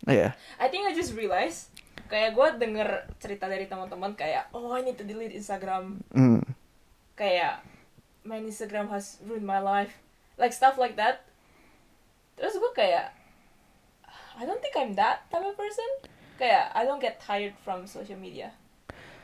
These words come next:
Speaker 2: Dan I think, gini, I think, I think I know why.
Speaker 1: Yes.
Speaker 2: My assumption itu, gua waktu ngeliat social media itu, I don't really pay attention. Kayak gua ngeliat story orang itu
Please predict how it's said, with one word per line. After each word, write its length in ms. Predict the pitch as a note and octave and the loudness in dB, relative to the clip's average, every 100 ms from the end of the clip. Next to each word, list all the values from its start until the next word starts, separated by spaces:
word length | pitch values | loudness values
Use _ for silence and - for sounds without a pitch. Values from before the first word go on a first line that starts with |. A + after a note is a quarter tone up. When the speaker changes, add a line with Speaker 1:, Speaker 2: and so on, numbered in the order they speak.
| - - - - | -20 -20 -20 -20
Speaker 2:
Dan 380 | - G#3+ G#3+ G3+ - - - - | -4 0 0 -4 -12 -20 -20 -6
I 160 | - B3+ | 0 2
think, 240 | F4 G#4 - - | 2 0 -4 -10
gini, 320 | G#3+ G#3+ F3+ G#3 | -4 -2 -2 -2
I 140 | - | -4
think, 260 | B3+ G#4 G4+ - - - | -2 -4 -6 -14 -16 -10
I 140 | - C#4 | -6 -4
think 100 | F4 | -2
I 140 | A#3+ | 0
know 160 | G#3 F#3 | 0 0
why. 400 | C#3 G#2+ C4 - | 0 0 -4 -2
Speaker 1:
Yes. 400 | - B2+ G2+ - | 4 4 4 2
Speaker 2:
My 160 | A3 G#3+ - - | 0 -6 -8 -10
assumption 480 | G#3+ F3+ G3+ B3+ D#4 | -6 -6 -6 -6 -6
itu, 220 | - E4+ C5+ - _ - - _ _ _ _ _ _ _ G#3+ | -6 -6 -6 -10 _ -20 -20 _ _ _ _ _ _ _ -12
gua 320 | A3+ E4+ A4+ | 0 2 2
waktu 240 | - D#4 C4 A3+ G#3+ | 0 2 6 6 4
ngeliat 320 | A3+ A3 G#3 G3+ - - - | 0 2 2 2 -8 -20 -20
social 320 | - A#3 A3 | -10 -6 -4
media 320 | G#3 G3 F#3 | -4 -2 0
itu, 300 | F3 - D4 - _ _ _ _ | 0 -2 -6 -10 _ _ _ _
I 100 | - | -2
don't 220 | B3+ D4 | 0 0
really 240 | A#3+ B3+ B3 | 0 -6 -8
pay 180 | A#3+ G3+ | -6 -6
attention. 540 | G3 F3+ G3 - G#3+ _ _ _ _ _ _ _ _ _ | -6 -8 -8 -12 -14 _ _ _ _ _ _ _ _ _
Kayak 240 | A#3 G#3 | 6 6
gua 240 | G#3+ E4 F#4 | 6 0 4
ngeliat 240 | A#3+ F#3 | 4 4
story 400 | - F3 G3+ G3+ | 2 -4 -4 -2
orang 240 | - G3 F3+ | -4 -4 -6
itu 380 | - - F#4 | -6 -4 -4